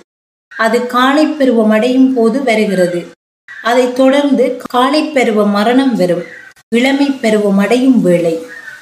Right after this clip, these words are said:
அங்கும் திரும்பிச் செல்ல முடியாது. அந்த இளமை பருவம் மரணம் அடையும், முதுமை பருவம் அடையும் வேளை.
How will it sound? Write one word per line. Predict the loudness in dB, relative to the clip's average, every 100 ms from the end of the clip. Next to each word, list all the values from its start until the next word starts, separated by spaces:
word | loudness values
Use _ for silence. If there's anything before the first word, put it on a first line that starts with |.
| _
அங்கும் | -4 -2 0 0 0
திரும்பிச் | 0 0 0 -2
செல்ல | -2 0 0
முடியாது. | 0 0 2 2 0 -2 -8 -12 _
அந்த | -2 0 2
இளமை | 2 2 0 -2 -6
பருவம் | -4 -2 0 0
மரணம் | 0 0 0 0 0
அடையும், | 0 0 -2 -4 -6
முதுமை | -2 2 4 2
பருவம் | 0 -2 0 2 0
அடையும் | 0 -2 -2 -2 -2 2
வேளை. | 2 0 -2